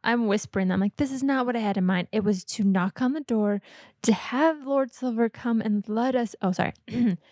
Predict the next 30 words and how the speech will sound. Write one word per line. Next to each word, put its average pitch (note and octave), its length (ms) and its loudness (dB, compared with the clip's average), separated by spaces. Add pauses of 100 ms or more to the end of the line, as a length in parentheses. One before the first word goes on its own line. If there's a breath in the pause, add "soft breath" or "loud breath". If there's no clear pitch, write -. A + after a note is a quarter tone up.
(100)
was G#3 180 0
to G3+ 100 -2
knock G3 240 0
on C4+ 120 0
the C#4+ 60 -4
door F#3+ 460 0 (300 loud breath)
and F#3+ 120 -2
have G3 280 -2
Lord A#3 280 0
Silver G3+ 340 0
come G3 300 0
to A#3 100 -6
the B3+ 80 -8
door G3 280 0
and G3+ 180 -2
let G3 120 0
us G3 180 -2
in. G#3 220 0
Now G#3 580 0
it B3+ 140 0
just A3+ 240 -4
looks A#3+ 300 2
like A#3+ 180 -4
we're A#3+ 140 4 (160)
breaking A#3+ 500 -2
in B3 380 0
for B3 300 -2
no B3 240 0
apparent C4 400 -2
reason. A#3 560 -2